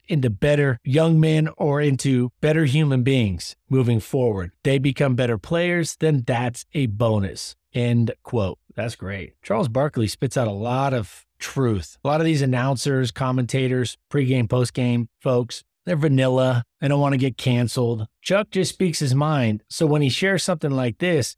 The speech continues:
I'm much more inclined to listen to it as truth and not window dressing. So I love that quote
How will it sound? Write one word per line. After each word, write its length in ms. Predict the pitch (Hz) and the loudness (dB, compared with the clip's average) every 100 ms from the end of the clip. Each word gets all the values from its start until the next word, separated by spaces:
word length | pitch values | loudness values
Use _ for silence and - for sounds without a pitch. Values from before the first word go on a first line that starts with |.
| _ | _
I'm 80 | 135 | 0
much 220 | 165 - | 0 0
more 160 | 180 143 | -2 -4
inclined 380 | 131 160 147 123 | -4 -2 0 0
to 60 | |
listen 380 | 113 139 156 123 | 2 0 0 -2
to 200 | 110 117 | -2 0
it 180 | 107 104 _ | -2 -4 _
as 240 | 135 110 - | -6 -6 -6
truth 580 | - 202 175 135 - - | -2 2 2 2 -2 -6
and 100 | 147 | -2
not 200 | 143 135 | 0 0
window 340 | 135 160 131 117 | 0 0 2 2
dressing. 540 | 107 107 101 101 87 - | 2 0 0 -6 -12 -6
So 140 | - | -2
I 40 | |
love 240 | 120 143 139 | 2 2 0
that 180 | 135 117 | -2 -2
quote 300 | 135 113 | -2 -2